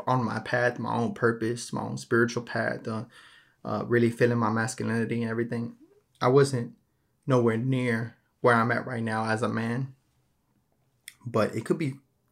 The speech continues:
rough if you're not there. 'Cause when I was, you know, two years ago, when I first started going bald,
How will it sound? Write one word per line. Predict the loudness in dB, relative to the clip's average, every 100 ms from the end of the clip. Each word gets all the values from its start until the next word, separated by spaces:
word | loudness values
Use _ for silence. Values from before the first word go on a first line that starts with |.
| _ 2
rough | 4 4 2 -8 -20 _ _ _ _ _ _ _ _ _ -2
if | -2 0
you're | 0
not | 0 0 -2 -4 -12 _ -8
there. | 0 2 2 -2 -8 _ _ _ _ _ 0
'Cause | 2 4
when | 4
I | 4
was, | 2 0 -6 -20 _
you | -2
know, | 0
two | 0 0
years | 2 0
ago, | 0
when | -2 -2
I | -4
first | 0 0
started | 2 -2 -2
going | -2 0
bald, | 4 6 6 4